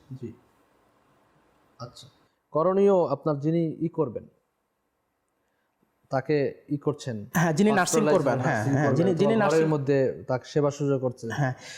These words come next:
Speaker 2: সেক্ষেত্রে অবশ্যই ওনাকে এই প্রোটেক্টিভ মেজার নিতে হবে। প্রোটেক্টিভ মেজার, যেমন আমরা বলছি যে নিপা ভাইরাসে ইয়ে হয়, এই যে অন-, রোগীর সিক্রেশন থেকে, হাঁচি কাশির মাধ্যমে বা, আহ, স্যালাইভার মাধ্যমে এই নিপা ভাইরাসটা ছড়ানোর সম্ভাবনা থাকে।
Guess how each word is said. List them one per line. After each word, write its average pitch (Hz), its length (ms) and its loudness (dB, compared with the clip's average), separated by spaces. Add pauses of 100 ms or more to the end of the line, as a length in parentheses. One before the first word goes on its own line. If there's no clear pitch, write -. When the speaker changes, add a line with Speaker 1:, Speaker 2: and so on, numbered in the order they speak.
Speaker 2:
সেক্ষেত্রে 233 640 2
অবশ্যই 180 340 0
ওনাকে 165 380 2
এই 143 520 0
প্রোটেক্টিভ 185 340 0
মেজার 139 240 2
নিতে 117 200 0
হবে। 120 220 -4 (540)
প্রোটেক্টিভ 170 360 0
মেজার, 151 260 2
যেমন 170 200 2
আমরা 165 200 2
বলছি 156 320 0
যে 147 120 2
নিপা 151 220 2
ভাইরাসে 143 460 0
ইয়ে 147 140 2
হয়, 131 240 0
এই 127 200 -2
যে 127 120 -4
অন-, 127 440 -4 (140)
রোগীর 160 480 2 (200)
সিক্রেশন 196 440 -2
থেকে, 120 240 -6 (1040)
হাঁচি - 460 -4
কাশির 156 260 0
মাধ্যমে 135 440 2 (300)
বা, 135 320 0
আহ, 127 340 0
স্যালাইভার 151 440 0
মাধ্যমে 127 440 0 (500)
এই 147 240 2
নিপা 151 260 2
ভাইরাসটা 135 340 0
ছড়ানোর 131 300 -2
সম্ভাবনা 123 440 -2
থাকে। - 280 -10